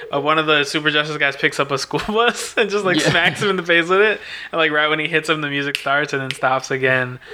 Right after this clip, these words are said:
Speaker 1: And it's like that. It's, like, very weird, like, timing that you're supposed to feel like, "Huh, this is weird." Uh, but they just give it, like, a really weird beating with no audio. Like, they're just, like, stomping on his face,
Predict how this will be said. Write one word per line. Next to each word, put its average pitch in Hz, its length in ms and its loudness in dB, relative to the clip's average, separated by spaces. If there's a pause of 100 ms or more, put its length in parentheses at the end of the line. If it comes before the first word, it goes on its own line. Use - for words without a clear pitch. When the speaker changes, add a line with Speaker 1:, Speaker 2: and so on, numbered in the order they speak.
(260)
Speaker 1:
And 143 120 0
it's 139 140 0
like 143 180 0
that. 143 320 2
It's, - 80 -4
like, 147 120 2
very 147 280 2
weird, 139 320 2
like, 135 200 2
timing 135 440 0
that 131 100 0
you're 139 140 2
supposed 135 340 -4
to 139 80 -2
feel 131 300 -2
like, 123 200 -2
"Huh, 185 280 0
this 156 160 -4
is 151 100 -2
weird." 135 380 2 (520)
Uh, 135 240 2
but 143 180 0
they 160 100 4
just 202 160 -4
give 208 140 2
it, 214 60 0
like, 196 120 2
a 180 60 4
really 170 280 4
weird 143 680 2
beating 143 400 2
with 135 180 -4
no 139 200 0
audio. 135 760 0
Like, 156 140 2
they're 160 120 4
just, 156 160 -2
like, 151 140 0
stomping 147 400 2
on 147 140 4
his 143 120 -4
face, 139 480 0